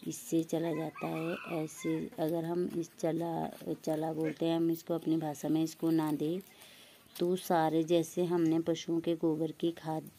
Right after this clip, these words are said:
फेंकी थी तो वो सारी पानी के साथ बह जाती है, इसलिए हमें ऐसे मतलब चढ़े करने पड़ते हैं सारे खेत में।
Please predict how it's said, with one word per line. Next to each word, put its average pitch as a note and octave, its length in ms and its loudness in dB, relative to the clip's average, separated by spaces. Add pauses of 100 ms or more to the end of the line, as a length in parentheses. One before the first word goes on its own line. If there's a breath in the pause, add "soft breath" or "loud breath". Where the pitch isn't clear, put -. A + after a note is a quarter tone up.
फेंकी D#3 380 0
थी D#3+ 180 -8
तो D#3+ 220 -2
वो D#3+ 380 -2
सारी D#3 540 -2 (520 loud breath)
पानी D#3 260 6
के E3+ 140 0
साथ D3+ 420 -4
बह D3+ 280 -2
जाती D#3 480 -2
है, E3+ 180 2
इसलिए D#3+ 420 0
हमें D#3 600 0 (840 loud breath)
ऐसे E3 680 4
मतलब D#3+ 560 0
चढ़े D3+ 320 2
करने D3+ 320 0
पड़ते D3 340 -4
हैं D3+ 200 0
सारे D#3 320 -2
खेत - 360 -6
में। E3 200 2